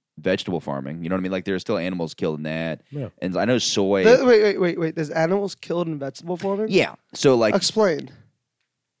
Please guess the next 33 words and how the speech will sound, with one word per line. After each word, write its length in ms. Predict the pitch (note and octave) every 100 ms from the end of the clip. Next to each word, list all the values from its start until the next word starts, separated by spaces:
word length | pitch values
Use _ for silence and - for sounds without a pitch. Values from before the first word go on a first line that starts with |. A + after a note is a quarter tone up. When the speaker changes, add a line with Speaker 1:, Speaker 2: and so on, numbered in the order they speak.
| _ _ _
Speaker 1:
the 200 | G#2+ B2+
amount 280 | B2+ C#3 D#3
of, 120 | G#2+
like, 320 | G#2+ F#2+ - _ _ _ _ _ _ _ _ _ _ _ -
rats 480 | G2+ G#2 G#2+ A2+ -
that 100 | A#2
are 100 | A2+
killed 360 | - A#2+ A#2
just 160 | G2+ F#2
by 120 | F#2+
having 420 | F#2 F2 F#2 F#2+
those, 240 | F#2+ F#2 E2+
like, 180 | E2+ -
fucking, 380 | F2 - E2
uh, 100 | D#2
what's 160 | C#2 E2+
it 40 | F#2+
called? 140 | F#2+
Like, 140 | F2+ -
the 60 |
amount 160 | A#2+ C3
of 40 | G#2
pests 300 | G#2+ G2 -
that 80 |
are, 80 | F#2+ -
it's 180 | -
pesticides 720 | - G#2+ F#2 F#2+ F#2+ F#2 F#2 -
kill 180 | - F2
all 200 | D2+ D#2+
the 180 | F2+ D#2+
animals 400 | D#2 D#2+ D2 D2
that 100 | D2+
are 240 | D2+ C2